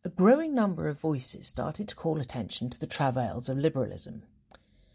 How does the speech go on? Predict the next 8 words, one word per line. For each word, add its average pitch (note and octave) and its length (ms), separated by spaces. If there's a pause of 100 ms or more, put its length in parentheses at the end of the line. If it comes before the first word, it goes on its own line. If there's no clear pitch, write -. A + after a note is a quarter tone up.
(920)
Patrick - 400
Deneen's F#3 420
twenty F#3+ 440
eighteen E3+ 580
book, C3 320 (220)
Why D#3 200
Liberalism C#3+ 680
Failed, - 600